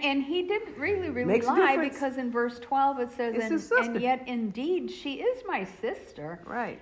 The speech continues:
Speaker 1: She's the daughter of my father."
Speaker 2: Right, unlike
Speaker 1: But not,
Speaker 2: Isaac. <laughs>
Speaker 1: but not the daughter of my mother.
Speaker 2: Right, but unlike Isaac, who says, "She's my sister," no, he was just, it was, he was out and out, uh, being deceitful,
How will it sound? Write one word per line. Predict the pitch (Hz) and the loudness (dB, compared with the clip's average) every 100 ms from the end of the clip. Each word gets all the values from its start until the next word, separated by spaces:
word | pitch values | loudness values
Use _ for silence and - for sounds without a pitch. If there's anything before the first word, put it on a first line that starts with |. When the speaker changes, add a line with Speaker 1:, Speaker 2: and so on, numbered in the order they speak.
| - | -14
Speaker 1:
She's | - 339 339 | -2 -2 2
the | 220 | 2
daughter | 170 196 170 175 247 349 - | 2 2 6 6 6 2 0
of | 247 | 0
my | 247 247 254 | 2 2 0
father." | 254 165 160 143 175 - - - - | 0 0 0 0 -6 -14 -18 -20 -6
Speaker 2:
Right, | 233 226 180 | 2 2 6
unlike | 220 254 254 240 | 8 12 10 12
Speaker 1:
But | |
not, | 220 294 302 - | 10 12 10 6
Speaker 2:
Isaac. | 202 - - 202 233 | 2 -2 -6 -6 -4
<laughs> | 233 - | -2 2
Speaker 1:
but | 240 | 2
not | 240 240 196 - - | 6 6 6 4 0
the | 359 | -2
daughter | 254 226 196 180 196 226 - | 0 6 6 6 4 0 -2
of | 233 220 | -4 0
my | 254 | 0
mother. | 277 403 466 214 151 190 | 2 2 2 0 -2 0
Speaker 2:
Right, | 240 240 175 - | 4 4 2 -2
but | 196 220 | 0 2
unlike | 247 254 220 | 4 4 4
Isaac, | 196 240 269 220 - | 8 8 6 0 -6
who | 190 | -4
says, | - 202 180 | 2 2 2
"She's | 220 190 | -2 -2
my | 202 175 | 0 0
sister," | 175 190 - | -2 -6 -4
no, | 180 165 | -2 0
he | 214 269 | 0 0
was | 202 165 | -2 -2
just, | 185 170 175 | -2 -2 -4
it | 202 202 | -2 -2
was, | 175 - 160 - 180 | -4 -8 -14 -16 -12
he | 196 | -10
was | 170 156 165 | -8 -6 -4
out | 170 | -4
and | 160 | -4
out, | 165 - - - - - - | -6 -6 -12 -20 -20 -20 -10
uh, | 165 156 | -6 -2
being | 175 175 160 151 | 2 2 0 -2
deceitful, | 156 - 226 202 - 143 139 | -6 -4 -4 -4 -8 -10 -10